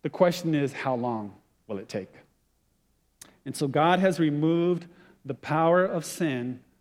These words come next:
from our lives. That's the second P. The third P is God has removed the penalty of sin from our lives. Colossians two, verse fourteen, "He canceled the record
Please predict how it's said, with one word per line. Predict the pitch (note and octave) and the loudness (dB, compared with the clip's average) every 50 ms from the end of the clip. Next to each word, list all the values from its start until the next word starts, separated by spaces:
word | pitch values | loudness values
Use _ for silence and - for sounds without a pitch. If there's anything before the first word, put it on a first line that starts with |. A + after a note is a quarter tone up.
| _ _ _ _ | _ _ _ _
from | - D3 C3+ B2+ B2+ | -8 -6 -6 -4 -4
our | B2 A2+ | -4 -4
lives. | G#2+ A#2+ A2+ G2+ F#2 F#2 - - - - - _ _ _ _ - - - - - - _ _ _ | -4 -6 -6 -8 -10 -14 -16 -20 -20 -20 -20 _ _ _ _ -20 -20 -20 -20 -20 -20 _ _ _
That's | - E3+ F3 - - | 2 2 2 4 0
the | F#3+ - - - - | -2 -4 -4 -12 -10
second | - - G3+ F#3+ G3+ F3+ D#3+ - | 2 4 4 4 4 0 -4 0
P. | - E3+ D#3+ D3+ | 0 2 2 2
The | D#3 D3+ | 2 0
third | - - A3+ A3+ G#3+ G3+ A3 | 4 6 8 8 8 6 2
P | - G3 F#3 F3 E3 | 0 2 4 4 4
is | D#3+ D3+ C3+ | 4 2 2
God | C3 E3 E3 F3 F#3+ G3+ G3 | 4 4 6 6 6 4 4
has | G#3+ G#3 F3+ | 2 2 2
removed | G3+ G3 F3+ E3 E3 E3 E3 E3 E3 D#3+ D#3 G#3+ - E3+ C#3 | 2 0 2 2 4 4 4 4 4 2 0 -4 -6 -2 -2
the | D3+ C#3+ | -2 -2
penalty | - - - F3+ F3+ F3+ F3+ F3+ - E3+ D3+ C#3+ C#3 C#3+ | -2 -2 0 2 2 2 2 0 0 0 0 0 0 -2
of | - - C#3 A#2+ | -4 -6 -8 -6
sin | - - - C#3+ B2 B2 B2 A#2+ B2 B2 - _ _ _ _ _ _ _ _ | -8 -8 -6 -6 -6 -6 -6 -6 -8 -10 -12 _ _ _ _ _ _ _ _
from | - D3+ C#3 C#3 | -6 -4 -2 -2
our | C3+ B2+ B2 | -2 -2 -2
lives. | A#2 A#2 A2 G2 F#2+ - - - _ _ _ | -2 -4 -6 -8 -10 -14 -18 -20 _ _ _
Colossians | - E3 D3 D3 D3+ D#3+ D#3+ - F3 D#3+ - | -2 2 4 4 4 4 2 2 -2 -2 -2
two, | - - - F#3 F3+ F3+ F3 D#3+ | -6 -2 2 4 4 4 4 4
verse | C#3+ D#3+ D#3+ D#3 - | 2 2 0 0 0
fourteen, | - E3+ D#3+ E3 E3 - D#3+ D3+ C#3 C3+ C3 B2+ - _ _ _ _ _ - - - - - - _ _ _ _ _ - | 2 0 0 0 0 -4 -4 -4 -4 -4 -6 -8 -12 _ _ _ _ _ -20 -20 -20 -20 -20 -20 _ _ _ _ _ 0
"He | G#3 F#3+ | 0 0
canceled | F#3+ - - G#3+ G#3 A3 A#3 G#3 - A#3 A3+ A#3 G#3 F3+ | 0 2 2 4 4 4 4 2 4 4 4 4 4 4
the | F#3 F3+ | 2 2
record | D#3+ D3+ F3 F3+ F#3 - G#3 G3+ G3+ G#3 G3 F#3+ | 4 6 6 6 6 6 4 6 6 4 2 0